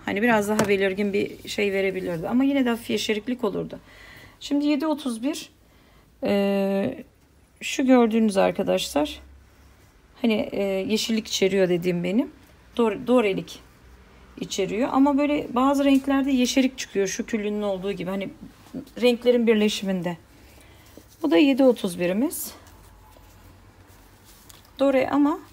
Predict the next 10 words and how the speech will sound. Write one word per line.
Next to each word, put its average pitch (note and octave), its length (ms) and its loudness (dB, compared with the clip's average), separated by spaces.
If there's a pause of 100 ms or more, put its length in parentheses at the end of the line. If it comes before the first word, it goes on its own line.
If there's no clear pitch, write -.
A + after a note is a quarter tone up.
(180)
hafif - 460 -6
böyle C4 180 2
yeşil B3+ 300 0
yansımayı A#3+ 520 -2
ben B3 200 2
görüyorum. G#3+ 440 -2 (3250)
Onun C#4 180 4
için - 220 -6
özellikle G#3+ 560 -4
boyaların F#3+ 480 -2